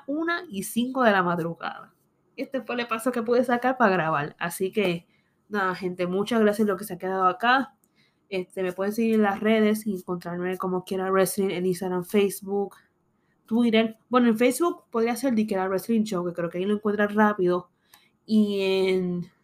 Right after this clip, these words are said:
en TikTok como Quiera Wrestling. No lo utilizo aún, no he podido como que sacar como que,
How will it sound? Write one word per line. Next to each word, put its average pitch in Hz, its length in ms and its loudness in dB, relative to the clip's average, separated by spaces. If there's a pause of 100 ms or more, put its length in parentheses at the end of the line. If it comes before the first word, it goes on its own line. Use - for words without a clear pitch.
(960)
en 190 160 -6
TikTok 226 340 0
como 208 220 -2
Quiera 185 240 -2
Wrestling. 226 520 2
No 196 120 0
lo 220 140 4
utilizo 240 540 -2
aún, 233 280 2
no 220 100 2
he 202 40 0
podido 226 480 0
como 190 260 0
que 175 240 -4 (340)
sacar 202 300 -6
como 220 140 -2
que, 185 140 -6